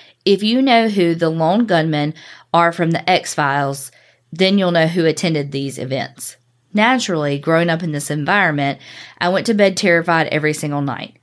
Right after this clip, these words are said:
Come to think of it, I'm still scared at night. What sparked my mom's interest were her experiences starting at a young age. She talked about seeing three lights, so I asked her to elaborate. She said,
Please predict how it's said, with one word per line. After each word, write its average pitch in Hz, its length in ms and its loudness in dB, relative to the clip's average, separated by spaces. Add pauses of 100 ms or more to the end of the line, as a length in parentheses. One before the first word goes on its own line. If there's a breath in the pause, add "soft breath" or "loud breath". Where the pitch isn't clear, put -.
(180)
Come 226 180 2
to 214 80 0
think 202 220 -2
of 208 120 -2
it, 208 220 0
I'm 160 120 -2
still 135 200 -4
scared - 300 -10
at - 120 -14
night. - 280 -12 (640 soft breath)
What 202 300 2
sparked - 260 2
my 214 120 2
mom's 180 440 2
interest 170 560 -2
were 170 140 2
her 175 180 4
experiences 196 920 -2
starting 160 480 0
at - 280 -6
a 151 60 -6
young 143 340 -4
age. 123 500 -6 (640 soft breath)
She - 220 -4
talked 208 260 0
about 240 280 2
seeing 175 320 -2
three 185 560 -2
lights, 147 640 -4 (220)
so - 180 0
I 170 60 4
asked 160 420 -2
her 175 140 -2
to 170 160 -4
elaborate. 139 640 -4 (720)
She - 360 -2
said, 139 480 -4